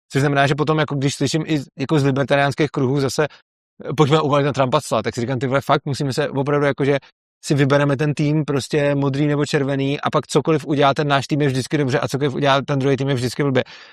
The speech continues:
Mně přijde jako, že jako je to taková věc, já mám jednoho z autorů ve Stokách a tak, Matyase, který píše hodně o individualismu a hodně spojuje svobodu a,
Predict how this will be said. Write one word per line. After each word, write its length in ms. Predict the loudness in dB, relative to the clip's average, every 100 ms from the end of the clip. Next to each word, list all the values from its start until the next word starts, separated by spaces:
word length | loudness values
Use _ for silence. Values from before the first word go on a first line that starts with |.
| _ _ -4
Mně 80 | 0
přijde 220 | 2 2
jako, 180 | 2 2
že 200 | 0 -2 _ _
jako 160 | -4 -4 -4 _ -20 _ _ -6
je 100 | -2
to 80 | 2
taková 300 | 2 2 2
věc, 300 | 2 0 -2 -10 -20 _ _ _ -4
já 160 | 0 0
mám 160 | -2 -6 _ _ _ -4
jednoho 400 | 0 4 4 2 -4 -16 -18
z 140 | -18 -6
autorů 500 | 0 0 2 2 2
ve 120 | 2 -2
Stokách 420 | -2 -2 -2 -2
a 80 | -4
tak, 260 | -4 -4 -6 -6
Matyase, 580 | -4 -2 -2 -2 -6
který 240 | -6 -4 -4 -4
píše 320 | -4 -2 0
hodně 260 | 0 0
o 100 | 0
individualismu 760 | 0 0 0 0 -2 -2 -4 -2
a 60 | -2
hodně 200 | 0 -2
spojuje 360 | -2 0 0
svobodu 400 | 0 -2 0
a, 40 | 0